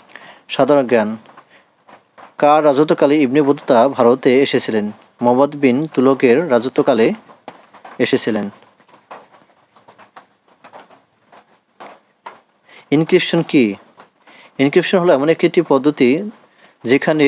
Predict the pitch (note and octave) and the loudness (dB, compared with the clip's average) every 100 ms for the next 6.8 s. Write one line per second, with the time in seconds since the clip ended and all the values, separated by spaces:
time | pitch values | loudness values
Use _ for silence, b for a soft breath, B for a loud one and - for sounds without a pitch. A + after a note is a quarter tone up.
0 | F3 C#3+ C#3+ E3 E3 D3+ - C#3+ C#3 D3 | 2 0 2 2 2 0 0 0 2 2
1 | D#3 E3+ E3 C3 A#2 F3 - C#3 C3 C#3 | 0 -2 0 2 2 0 0 0 2 2
2 | D3 - C#3 - D#3+ - C#3+ - D3 - | 2 0 -2 -2 -4 -2 -4 -4 -6 0
3 | A#2+ C#3 - C3 C3+ C3 A#2+ A2 G2+ G2 | 0 2 0 2 2 2 0 0 -2 -4
4 | b b b A#2+ C#3 C#3+ C#3 D#3 D3+ D3 | b b b -4 -2 0 -2 -2 -2 0
5 | B2 D#3 - _ b b b b _ _ | 0 -2 -4 _ b b b b _ _
6 | _ _ - B2+ E3 D#3+ B2 | _ _ 0 2 2 2 2